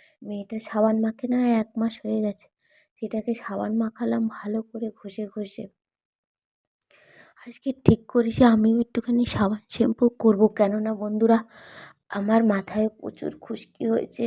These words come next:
মানে শ্যাম্পু করতে পারছি না সেরকমভাবে, মানে এত ঠান্ডা লাগছে না, তার জন্য জল লাগাতে পারছি না সব জায়গায়, মানে সব জায়গা ঠান্ডায়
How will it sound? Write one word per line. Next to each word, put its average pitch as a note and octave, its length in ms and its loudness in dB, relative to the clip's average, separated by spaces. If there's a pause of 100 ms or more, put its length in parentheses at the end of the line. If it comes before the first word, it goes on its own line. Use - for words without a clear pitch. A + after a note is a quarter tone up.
(240)
মানে A3+ 220 -6
শ্যাম্পু A3 360 -12
করতে G3 320 -6
পারছি A#3+ 320 -4
না C4+ 120 -10
সেরকমভাবে, B3 720 -6
মানে - 120 -6 (100)
এত - 120 -14 (140)
ঠান্ডা B3+ 340 -4
লাগছে D4 340 -2
না, - 60 -6 (600)
তার B3+ 140 -8 (100)
জন্য B3+ 180 -8 (220)
জল A3 200 0 (140)
লাগাতে C4 440 -2
পারছি C4 380 -8
না C#4 60 -8 (120)
সব C4 160 -8 (140)
জায়গায়, - 320 -6 (520)
মানে C4+ 140 -10 (100)
সব - 200 -16 (140)
জায়গা B3+ 200 -10 (140)
ঠান্ডায় G#3+ 440 0